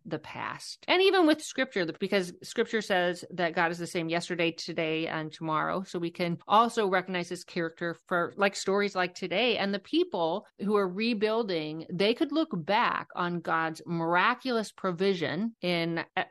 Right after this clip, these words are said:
it's listed in Ezra chapter one and two, and then with Nehemiah's journey and how God again showed miraculous intervention and provision. They could look back and say, "Okay, it's hard right now,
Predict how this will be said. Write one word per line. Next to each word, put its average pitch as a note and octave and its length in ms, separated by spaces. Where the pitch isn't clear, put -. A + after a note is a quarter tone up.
it's F3+ 220
listed F3+ 300
in E3 80
Ezra F3+ 260
chapter E3+ 400
one E3+ 220
and E3+ 120
two, A#3 220
and F#3+ 140
then E3+ 240
with E3 180
Nehemiah's G#3 640
journey A#3+ 480
and F#3 120
how E3+ 160
God E3 220
again F#3 580
showed F3+ 540
miraculous E3+ 760
intervention E3+ 200
and D#3+ 160
provision. E3 600
They A3+ 120
could D4 140
look C4+ 200
back B3 340
and G3+ 140
say, F3+ 480
"Okay, G#3 220
it's F#3 100
hard B3+ 360
right A3 200
now, F3+ 640